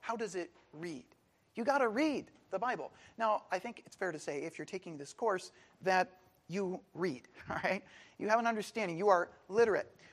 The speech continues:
But there's a difference between being able to read and being an able reader. All of us can grow in our ability to read. If you doubt that, just read the book, How to Read a Book.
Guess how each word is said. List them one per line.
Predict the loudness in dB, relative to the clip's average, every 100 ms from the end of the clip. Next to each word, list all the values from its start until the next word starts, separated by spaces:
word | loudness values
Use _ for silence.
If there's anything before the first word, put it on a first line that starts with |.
| -4
But | 0 0
there's | -2
a | -4
difference | -4 -4 -6
between | -6 -6 -6 -6
being | -6 -6 -4
able | -4 -2 -6
to | -6 -10
read | -8 -8
and | -8 -8
being | -8 -8 -10 -12 _ _ _ -10
an | -10 -2
able | 0 0 0 -4 -6 -12 -16
reader. | -12 -10 -12 -16 _ _ _ _ _ _ _ _ _ 2
All | 2 4
of |
us | 0 -2
can | -10 -10 -10
grow | 2 6 8 8 4 0 -8 -20 _ _ -6
in | -4 -4 -4
our | -2 0 -2
ability | -4 -4 -2 -2 -4 -8 -10 _ _ _ _
to | -8 -6
read. | -4 -4 -8 -18 _ _ _
If | -16
you | -2
doubt | 2 2 2
that, | 0 -2 -4
just | -6 -6 -14 -12
read | -6 -4
the | -2
book, | 4 4 4
How | 0
to | 0
Read | 0 -4
a |
Book. | -2 -2 -4